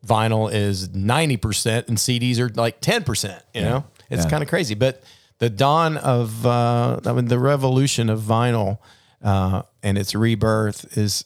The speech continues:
Speaker 1: so fresh now, and it's so, there's kids now who just, like, "What is that?" Like, you know, I remember a, a,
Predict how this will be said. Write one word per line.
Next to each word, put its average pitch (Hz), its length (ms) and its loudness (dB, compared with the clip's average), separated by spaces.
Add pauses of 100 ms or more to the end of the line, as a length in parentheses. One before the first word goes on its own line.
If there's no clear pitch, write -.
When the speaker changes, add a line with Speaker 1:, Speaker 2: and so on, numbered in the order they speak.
(120)
Speaker 1:
so 113 680 0
fresh 110 500 0 (100)
now, 101 600 0
and 98 120 -2
it's 98 140 -4
so, 107 540 0
there's 107 220 -2
kids 113 380 -2
now 101 220 0
who 98 80 0
just, - 540 -4 (600)
like, 90 260 -2
"What 135 200 2
is 175 120 -4
that?" 78 320 -6 (160)
Like, 98 180 -10
you 113 80 0
know, 95 80 -2
I 95 80 0
remember 123 440 2
a, 120 100 0 (120)
a, 110 100 0